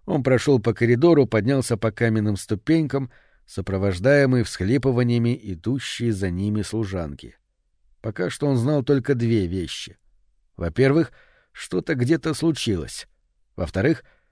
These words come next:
за дело взялась полиция. Всё это по меньшей мере смущало, но он не терял головы. Он гордился тем,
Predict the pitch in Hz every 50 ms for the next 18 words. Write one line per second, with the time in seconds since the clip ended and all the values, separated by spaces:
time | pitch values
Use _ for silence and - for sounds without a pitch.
0 | _ _ _ - 78 82 87 82 78 107 151 165 156 135 107 98 110 113 123 123
1 | - - - 147 151 139 107 87 - - - 73 62 58 - _ _ _ _ _
2 | _ _ _ _ _ _ _ - - - 170 160 135 - 127 117 - 113 117 117
3 | 127 123 113 104 - 101 101 107 127 135 131 127 117 - 117 113 117 107 - -
4 | - - 165 143 104 92 85 - _ _ _ _ _ _ _ _ _ - 110 117
5 | 147 160 156 143 135 135 143 135 120 - 131 120 117 107 101 98 98 110 107 107
6 | 107 92 82 73 - _ _ _ _ _ _ _ _ _ _ _ _ _ - 165
7 | 151 127 120 131 123 120 110 110 120 110 98 - 98 92 - - 147 151 135